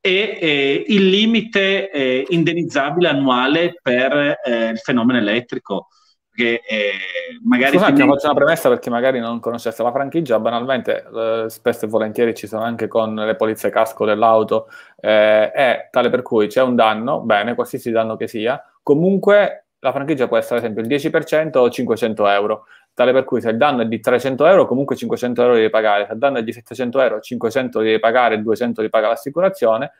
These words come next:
Speaker 2: poi quando il danno inizia a salire, non ce l'auguriamo, eh, c'è un massimo,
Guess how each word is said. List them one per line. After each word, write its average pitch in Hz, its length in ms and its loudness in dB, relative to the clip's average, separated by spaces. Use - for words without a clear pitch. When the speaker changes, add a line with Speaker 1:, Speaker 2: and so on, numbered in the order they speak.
Speaker 2:
poi 143 140 4
quando 143 180 4
il 123 80 2
danno 131 220 2
inizia 120 240 -4
a - 20 -6
salire, 123 320 0
non 107 160 -8
ce 127 120 -6
l'auguriamo, 143 640 0
eh, 120 120 2
c'è 147 120 -2
un 143 80 2
massimo, 120 500 -2